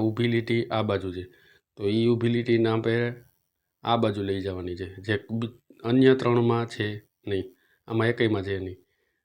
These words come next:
એટલે અહીંયા આપણો ઓપ્શન એક છે ઈ આપણો જવાબ થશે. ત્યાર પછી છે ઝેડ. તો ઝેડમાં અહીં તમે જોશો કે જમણી બાજુ આ ખૂણો છે અને નીચે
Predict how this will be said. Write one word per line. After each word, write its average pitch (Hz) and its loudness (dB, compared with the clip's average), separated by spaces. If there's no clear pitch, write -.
એટલે 104 -8
અહીંયા 117 4
આપણો 117 2
ઓપ્શન 123 0
એક 131 6
છે 123 0
ઈ 110 0
આપણો 107 -2
જવાબ 104 -4
થશે. - -8
ત્યાર 123 4
પછી 131 4
છે 120 6
ઝેડ. 113 4
તો 117 -6
ઝેડમાં 131 4
અહીં 123 4
તમે 135 6
જોશો 143 2
કે 113 -2
જમણી 120 2
બાજુ 127 4
આ 113 -10
ખૂણો 135 4
છે 90 -8
અને 104 0
નીચે 127 2